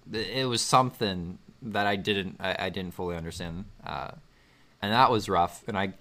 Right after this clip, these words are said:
I think I turned it in with five minutes to spare, but yeah, yeah, I, I, last minute working is, is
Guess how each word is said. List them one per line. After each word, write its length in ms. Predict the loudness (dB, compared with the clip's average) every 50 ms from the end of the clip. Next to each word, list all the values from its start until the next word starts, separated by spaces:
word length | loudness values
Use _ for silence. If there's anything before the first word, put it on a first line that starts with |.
| -20 _ _ _ _ _ _ -6
I 120 | -6 -4 -4
think 180 | -4 -2 -2
I 60 | -2
turned 240 | -2 -2 -4 -4 -4 -4 -4
it 20 | -4
in 120 | -4 -6
with 100 | -6 -6
five 280 | -2 0 0 0 0 -2
minutes 280 | -4 -6 -8 -10 -12
to 60 | -12
spare, 360 | -12 -12 -6 -4 -2 -2 -2 -2
but 380 | 0 0 2 2 2 -2 -8 _ _ _ _ _ -20 -20 -20 -20 _ _ _ _ _
yeah, 280 | 0 2 2 2 2 -2 -6 -14 -18 -18 -16 -8 -6
yeah, 160 | -4 -4 -2
I, 200 | -4 -4 -4 -6 -10 -14 -18 -20 -20 -20 _ -20 _ -20 -20 -20 -6 -2
I, 160 | -2 -2 -2 -2 -4
last 360 | 6 10 12 12 12 10 8
minute 200 | 6 6 6 4
working 400 | 6 6 4 4 4 2 -2 -2
is, 280 | -2 -2 -4 -4 -8 -6
is 340 | -6 -4 -4 -4 -6 -8 -10